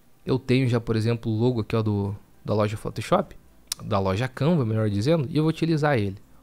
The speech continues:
Ó, clicar aqui e pronto, tá substituído. Aqui também a descrição do site é legal que você coloque em cento e sessenta caracteres,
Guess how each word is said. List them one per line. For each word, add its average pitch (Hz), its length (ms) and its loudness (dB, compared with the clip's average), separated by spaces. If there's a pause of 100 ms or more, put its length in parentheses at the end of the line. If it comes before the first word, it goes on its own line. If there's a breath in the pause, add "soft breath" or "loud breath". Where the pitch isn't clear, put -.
(140)
Ó, - 120 -8 (120)
clicar 120 260 -6
aqui 151 240 -4
e 156 40 -6
pronto, 107 460 -2 (320)
tá 170 140 2
substituído. 135 640 -2 (500 loud breath)
Aqui 165 180 6
também 190 220 6
a - 20 2
descrição 180 400 2
do 180 60 2
site 170 340 4
é 175 40 6
legal 156 260 6
que 156 100 -8
você 135 200 -4
coloque 123 440 4
em 117 40 0
cento 120 240 -2
e - 20 -10
sessenta 113 320 -4
caracteres, - 580 0